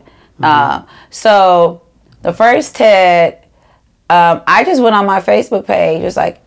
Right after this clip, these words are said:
Speaker 2: "Got this license for ted. I'm gonna need help." <laughs>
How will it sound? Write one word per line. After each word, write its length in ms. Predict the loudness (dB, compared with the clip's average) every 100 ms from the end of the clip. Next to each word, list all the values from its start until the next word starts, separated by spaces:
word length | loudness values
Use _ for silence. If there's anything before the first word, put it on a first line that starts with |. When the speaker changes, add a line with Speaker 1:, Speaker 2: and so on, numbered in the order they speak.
| _ _ _ _ _ _ _
Speaker 2:
"Got 260 | -2 -2 -2
this 140 | -4
license 440 | -2 -2 -2 -6 -8
for 120 | -6
ted. 600 | 0 2 4 4 0 -4 _ _ _ _ _ _ _
I'm 240 | 0 2 0
gonna 160 | 0
need 200 | 0 0
help." 260 | 2 0
<laughs> 40 | -2